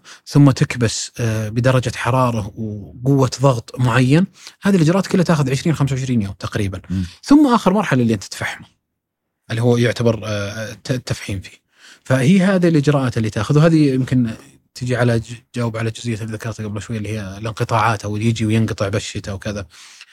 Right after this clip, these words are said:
Speaker 1: الآن إحنا لما نجي مثلًا نخشب أو ن-، نزين، نكبس للمواصير مثلًا، خلينا نقول طن، ألف كيلو مثلًا، آه، خشب نبي نفحمه.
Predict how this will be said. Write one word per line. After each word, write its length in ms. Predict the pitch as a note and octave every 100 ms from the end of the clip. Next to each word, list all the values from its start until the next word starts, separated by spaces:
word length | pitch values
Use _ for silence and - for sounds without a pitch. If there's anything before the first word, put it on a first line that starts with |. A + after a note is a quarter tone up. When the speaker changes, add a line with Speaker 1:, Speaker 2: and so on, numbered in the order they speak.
| - A#2
Speaker 1:
الآن 300 | D3+ F3+ D3+
إحنا 180 | D3+
لما 280 | D#3 D#3 D3+
نجي 360 | D3 D3+ D#3 D#3
مثلًا 380 | D3 C3+ C#3 C3+
نخشب 600 | B2 - D3+ - C#3+ A#2+
أو 180 | A#2
ن-، 180 | A2+ G#2 - - - -
نزين، 460 | B2 B2 D3+ D3 C3
نكبس 680 | B2 A#2 D3+ - B2+ A#2 B2+
للمواصير 640 | B2 C3 C3 - D3+ C#3
مثلًا، 380 | C3+ B2+ C3 B2+
خلينا 320 | C3 C#3 C3+
نقول 220 | B2+ C#3
طن، 240 | - A#2+ G2 - _ _ _ _ _ _ -
ألف 180 | C#3 -
كيلو 360 | - A#2 F#2+ G2+
مثلًا، 500 | G2+ G#2 G#2+ D3+ A#2+ A#2+
آه، 400 | A2 G#2+ G#2 G#2
خشب 460 | - C#3 - E3+ - -
نبي 200 | C3+ C3
نفحمه. 460 | A#2+ B2 - A2+